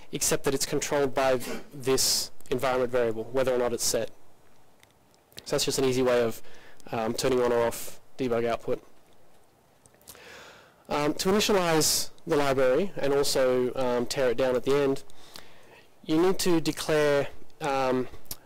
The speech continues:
a void void function. Um, the name of the function can be anything, but you need to include these two magic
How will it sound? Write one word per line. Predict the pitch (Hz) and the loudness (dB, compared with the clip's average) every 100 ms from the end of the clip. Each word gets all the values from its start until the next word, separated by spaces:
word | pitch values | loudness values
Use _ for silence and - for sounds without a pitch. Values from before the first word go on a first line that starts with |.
| - | -16
a | 143 | -2
void | 151 165 | 2 2
void | 131 147 139 123 - - - | 2 4 4 2 -2 -10 -10
function. | - 139 139 139 139 185 - - - - - - - - - _ _ _ - | -2 0 0 0 -2 -4 -10 -12 -16 -20 -20 -20 -20 -20 -20 _ _ _ -8
Um, | 131 123 123 123 117 | -2 0 2 0 0
the | 131 | 2
name | 156 | 4
of | 175 | 4
the | 151 | 2
function | 151 - 143 | 0 0 -2
can | 131 | 0
be | 131 | 2
anything, | 151 147 - 120 143 - - - - - - - - | 4 2 2 0 0 -8 -20 -20 -20 -18 -20 -18 -4
but | 143 135 | 0 2
you | 151 | 2
need | 160 | 2
to | - 151 | 2 2
include | 135 147 131 | 2 2 4
these | 135 131 - | 2 2 0
two | - 131 | 0 2
magic | 127 117 123 - | 2 0 -4 -6